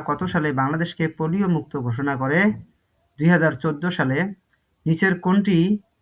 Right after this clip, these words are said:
বাংলাদেশের শিল্প সংক্রান্ত অর্থনৈতিক কর্মকাণ্ড নয়? মাছ চাষ। মুক্তিযুদ্ধ চলাকালীন সময়ে প্রবাসী গণপ্রজাতন্ত্রী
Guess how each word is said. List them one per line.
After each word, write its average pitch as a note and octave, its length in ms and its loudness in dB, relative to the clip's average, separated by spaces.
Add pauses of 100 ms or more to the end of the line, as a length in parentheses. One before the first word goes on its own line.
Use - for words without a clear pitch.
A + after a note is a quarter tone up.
(240)
বাংলাদেশের E3 600 0
শিল্প F3 280 -4 (100)
সংক্রান্ত D#3+ 500 0 (220)
অর্থনৈতিক F#3 500 -4
কর্মকাণ্ড C3+ 580 -2
নয়? D3+ 280 2 (760)
মাছ C#3+ 300 4 (160)
চাষ। D3+ 340 2 (4000)
মুক্তিযুদ্ধ E3+ 640 -4
চলাকালীন F3+ 540 0
সময়ে D3+ 480 -2 (640)
প্রবাসী F#3+ 480 0
গণপ্রজাতন্ত্রী D#3+ 880 -2